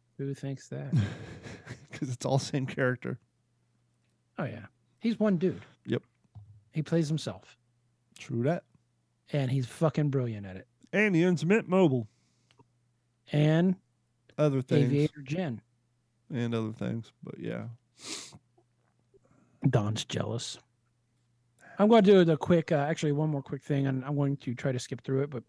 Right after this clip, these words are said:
Speaker 1: U S has decided to fly bomber stealth jets as Kim's sister threatens.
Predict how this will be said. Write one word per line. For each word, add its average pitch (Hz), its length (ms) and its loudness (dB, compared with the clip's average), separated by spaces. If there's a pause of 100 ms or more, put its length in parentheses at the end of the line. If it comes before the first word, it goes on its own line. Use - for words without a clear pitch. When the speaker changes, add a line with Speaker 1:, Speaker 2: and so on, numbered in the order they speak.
(540)
Speaker 1:
U 196 160 8
S 247 160 4
has 175 200 2
decided 160 400 -2
to 135 60 -10
fly 185 300 -2
bomber 185 500 0
stealth 196 340 -2
jets 185 300 -2
as 113 160 -8
Kim's 185 280 -2
sister 170 460 -6 (220)
threatens. - 720 -16